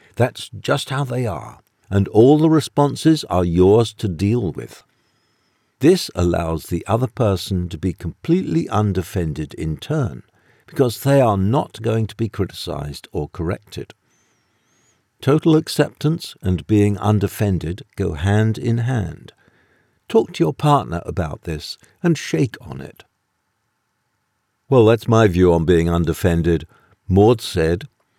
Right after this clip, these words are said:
"What happens when you raise defenses between you and your partner, friends or relations? When you act to defend yourself, you erect a barrier to being close.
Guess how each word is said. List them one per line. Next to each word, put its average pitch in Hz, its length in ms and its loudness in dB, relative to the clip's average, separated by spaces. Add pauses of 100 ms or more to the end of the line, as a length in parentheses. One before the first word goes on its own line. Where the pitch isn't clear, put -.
(420)
"What 175 160 0
happens 175 460 -2
when 151 140 4
you 139 140 2
raise 135 320 4
defenses 120 640 -4
between 120 420 0
you 123 180 2
and 120 100 0
your 110 140 0
partner, 127 540 -2
friends 98 500 -4
or 117 140 2
relations? 127 720 -2 (840)
When 127 200 4
you 135 200 4
act - 440 -6
to 95 100 -8
defend 107 500 0
yourself, 78 680 -8 (360)
you 127 200 4
erect 127 400 0
a 110 80 0
barrier 147 560 0
to - 100 -12
being 104 400 0
close. - 580 -4